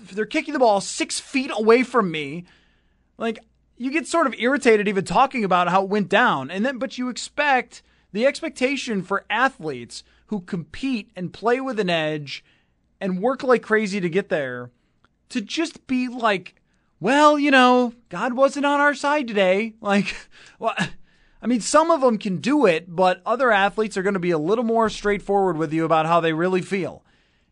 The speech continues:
And I don't think we should punish them for it. I also don't think we should make it a referendum on how they are as a person. Hope Solo might be the worst person that's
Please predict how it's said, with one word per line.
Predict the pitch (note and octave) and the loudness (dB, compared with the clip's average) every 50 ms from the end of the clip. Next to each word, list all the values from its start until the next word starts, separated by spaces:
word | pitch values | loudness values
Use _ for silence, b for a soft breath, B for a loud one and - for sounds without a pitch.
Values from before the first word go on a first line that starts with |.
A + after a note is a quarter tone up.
| _ _ _ _ | _ _ _ _
And | - E3 E3+ | -8 -4 0
I | F3+ G3+ | 0 2
don't | A3 B3 A#3+ G3 | 2 0 0 0
think | A3+ A3+ G3 | -2 -4 -2
we | G#3+ G#3 | -4 -6
should | F3 G3+ E3+ - | -6 -6 -8 -8
punish | - - G3 G#3 G#3+ G3 - - | -6 -4 -2 -2 -2 -2 -6 -8
them | D3 C3+ | -10 -12
for | A#2+ - - A#2+ A2 G2+ | -12 -12 -14 -14 -14 -14
it. | F#2+ - | -12 -6
I | - F3+ | -2 0
also | G#3+ B3+ C4+ - D4+ C#4+ | 2 2 2 0 -2 -2
don't | G3 A3+ A#3 A3+ - | -2 -2 -4 -2 -4
think | A3 A3 G#3 | -4 -4 -4
we | A3 A3 | -6 -8
should | - - G3+ | -8 -6 -6
make | G3+ G#3 G3+ | -6 -4 -2
it | G#3 E3+ | -2 -4
a | |
referendum | D#3+ C3+ B2+ C3+ E3 G3 A#3+ - - C4+ A3+ G#3+ A#3 C4 A3+ F3+ F3 E3 E3+ F3+ F#3 F3+ B B B B B | -4 -4 -4 -2 0 0 0 0 -2 -2 0 2 2 2 2 2 2 2 2 0 -4 -8 B B B B B
on | - F#3+ F#3+ G3 G3+ G3 G3 G3 G3 _ _ _ - | -6 -2 0 0 0 0 0 -2 -6 _ _ _ -16
how | - D#3+ G3+ A#3+ | -8 -4 0 2
they | B3+ C4+ B3+ | 4 4 6
are | A#3+ A#3+ C4 C4 B3+ | 6 6 6 6 4
as | G3+ G3+ | 4 0
a | A3 | -2
person. | - - - C4 D4+ C4+ - - A#2 F#2 - _ _ _ _ _ _ _ | -4 -4 -4 -4 -2 -4 -4 -10 -12 -14 -16 _ _ _ _ _ _ _
Hope | - A#3 A#3+ | -8 -8 -6
Solo | - - - C4 D4+ D4 C4+ A3+ | -4 -2 0 0 2 2 2 2
might | G3 A3+ A#3+ A3 | 2 2 0 -2
be | - A#3+ | -4 -6
the | A#3+ G3 G3+ | -2 -2 -2
worst | F#3 F3+ E3 E3 G3 A#3+ C4+ C4 - | -2 -2 -2 -2 0 0 -2 -4 -6
person | - A#3 A#3+ B3 A#3+ - A#3+ A#3+ A3+ A3+ | -4 -4 -4 -4 -4 -6 -4 -4 -2 0
that's | G#3 G#3 G3 G3 | 0 0 0 -2